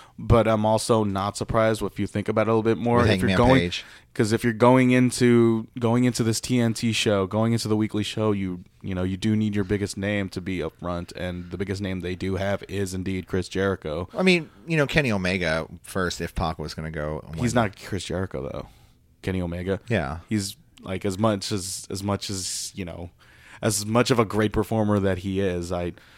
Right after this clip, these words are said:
Speaker 1: I think if you wanna
Speaker 2: He doesn't
Speaker 1: put,
Speaker 2: have
Speaker 1: if you
Speaker 2: ma-
Speaker 1: wanna put Kenny Omega into mainstream status with what they have now, it's not
Speaker 2: Give
Speaker 1: gonna work.
Speaker 2: You have to give him the Chris Jericho rub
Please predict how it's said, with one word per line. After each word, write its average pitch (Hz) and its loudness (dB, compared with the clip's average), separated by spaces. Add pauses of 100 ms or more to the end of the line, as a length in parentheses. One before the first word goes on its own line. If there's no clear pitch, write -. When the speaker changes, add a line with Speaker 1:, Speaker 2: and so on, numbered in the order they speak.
(580)
Speaker 1:
I 95 -6
think 110 -2
if 98 -4
you 107 0
wanna 98 0
Speaker 2:
He 139 -2
doesn't 143 6
Speaker 1:
put, 143 2
Speaker 2:
have 120 4
Speaker 1:
if 143 6
you 165 8
Speaker 2:
ma- 180 10
Speaker 1:
wanna 185 10
put 160 4
Kenny 160 6
Omega 135 8
into 123 0
mainstream 120 0
status 107 0 (840)
with 104 2
what 117 6
they 113 4
have 107 4
now, 98 2 (340)
it's 98 -8
not 110 2
Speaker 2:
Give 123 2
Speaker 1:
gonna 98 0
work. 101 4
Speaker 2:
You 113 -2
have 123 2
to 110 -8
give 98 -2
him 104 -2
the 92 -4
Chris - -4
Jericho 95 0
rub 87 -2